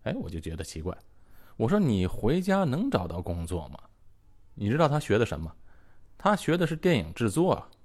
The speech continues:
他的家乡小到什么程度呢？哎，看场电影都得把车开到高速路上跑四十分钟，到另外一个城市去看，因为他那个小城镇啊，都没有电影院。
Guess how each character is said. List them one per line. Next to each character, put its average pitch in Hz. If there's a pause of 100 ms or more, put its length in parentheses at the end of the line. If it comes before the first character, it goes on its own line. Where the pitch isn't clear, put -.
(840)
他 -
的 190
家 202
乡 196
小 92
到 113
什 107
么 131
程 107
度 151
呢？ 82 (1120)
哎， - (680)
看 180
场 87
电 151
影 82 (340)
都 123
得 101 (100)
把 101
车 139
开 131
到 120
高 131
速 131
路 135
上 113
跑 90
四 139
十 120
分 139
钟， 160 (460)
到 139
另 165
外 98
一 87
个 90
城 87
市 92
去 87
看， - (880)
因 160
为 165
他 175
那 185
个 131
小 98
城 98
镇 131
啊， 87 (160)
都 170
没 127
有 120
电 127
影 -
院。 147